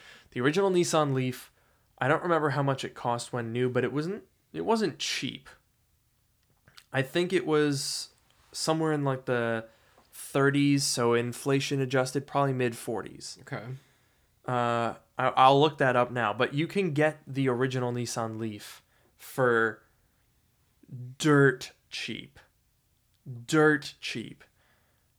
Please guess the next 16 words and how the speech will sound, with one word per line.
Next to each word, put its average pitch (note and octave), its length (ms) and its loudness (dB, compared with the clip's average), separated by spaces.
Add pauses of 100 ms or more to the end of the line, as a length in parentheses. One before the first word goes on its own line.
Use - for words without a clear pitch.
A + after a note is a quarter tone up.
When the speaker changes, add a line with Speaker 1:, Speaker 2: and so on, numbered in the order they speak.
(220)
Speaker 1:
It, D3 340 -4 (420)
you E3 220 -6
can A3+ 160 -4
get G3 200 2
them F3+ 140 0
for, D#3+ 200 -2
like, B2 360 -2 (2000)
less C#3+ 300 2
than D3 200 -4
eight C#3+ 220 -2
thousand B2 400 -4
dollars, A2+ 420 0
and B2 120 -4
that's, C3 200 0
like, B2 220 -2 (1300)
in, B2+ 340 -4